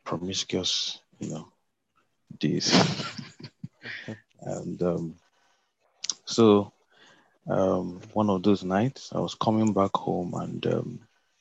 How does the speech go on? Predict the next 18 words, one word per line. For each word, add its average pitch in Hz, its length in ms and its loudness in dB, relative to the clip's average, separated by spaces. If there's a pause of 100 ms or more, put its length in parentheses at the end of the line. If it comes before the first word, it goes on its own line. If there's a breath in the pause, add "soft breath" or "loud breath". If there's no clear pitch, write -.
in 87 100 -4
the 87 80 -2
morning, 95 540 2 (1000 loud breath)
and 92 180 -2
then 90 340 2 (800)
all 101 100 2
of 95 80 -2
a 92 60 -2
sudden, 87 480 -2
you 87 180 -10
know, 87 220 -12 (680)
close - 220 4
to 98 100 0
my 92 200 4
house, 98 400 2
not 123 160 -6
too 110 100 -2
far - 340 -2